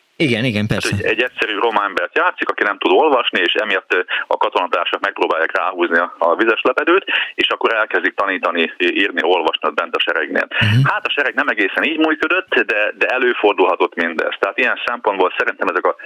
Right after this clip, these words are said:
Speaker 2: régi szép emlékek nem is annyira feltétlenül túlzottan megszépítettek. A
Speaker 1: Hát ugye, mert, és még szóba sem került,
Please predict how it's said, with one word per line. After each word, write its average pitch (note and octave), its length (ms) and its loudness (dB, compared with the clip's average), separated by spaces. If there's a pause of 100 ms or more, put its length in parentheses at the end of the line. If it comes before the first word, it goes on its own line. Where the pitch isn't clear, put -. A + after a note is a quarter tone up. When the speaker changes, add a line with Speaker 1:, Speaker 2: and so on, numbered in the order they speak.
(120)
Speaker 2:
régi G2+ 380 0
szép A2 200 -2
emlékek F2+ 440 0
nem G2 140 0
is F2 100 0
annyira E2+ 440 0
feltétlenül F2 480 0
túlzottan E2+ 480 0
megszépítettek. - 840 -4 (960)
A A2 380 2
Speaker 1:
Hát C#3+ 200 -2
ugye, F#3 180 0
mert, E3+ 220 0
és - 200 0
még B2+ 160 0
szóba E3 300 2
sem A#2 200 -2
került, B2 380 0